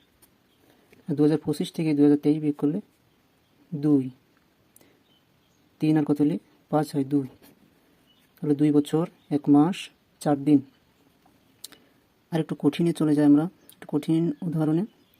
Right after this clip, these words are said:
এই যে দেখুন, বা বর্তমান তারিখ উপরে লিখছি, বারো দিন, ছয় মাস, দু হাজার চব্বিশ তারিখ, দু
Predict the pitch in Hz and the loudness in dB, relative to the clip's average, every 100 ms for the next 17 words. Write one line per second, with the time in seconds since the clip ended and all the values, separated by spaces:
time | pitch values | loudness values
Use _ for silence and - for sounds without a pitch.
0 | _ _ _ _ 151 143 139 170 214 _ | _ _ _ _ 4 4 2 -2 -4 _
1 | _ _ _ _ _ _ _ _ _ _ | _ _ _ _ _ _ _ _ _ _
2 | _ _ _ _ 156 143 143 - _ _ | _ _ _ _ 0 4 2 0 _ _
3 | _ _ - 151 151 156 147 151 151 165 | _ _ -6 -4 -4 0 2 2 -2 -4
4 | - _ _ _ _ - 160 143 139 135 | -10 _ _ _ _ -14 -2 0 0 -2
5 | - 196 _ _ _ _ _ _ _ _ | -8 -10 _ _ _ _ _ _ _ _
6 | _ _ _ 165 143 139 135 143 175 202 | _ _ _ 0 2 4 6 4 4 -4
7 | - 147 139 139 165 - 147 143 139 151 | 0 4 4 4 0 -2 0 2 2 0
8 | 147 143 - 139 135 - _ _ _ _ | 0 -2 -2 -4 -4 -8 _ _ _ _
9 | _ _ _ _ _ _ _ _ | _ _ _ _ _ _ _ _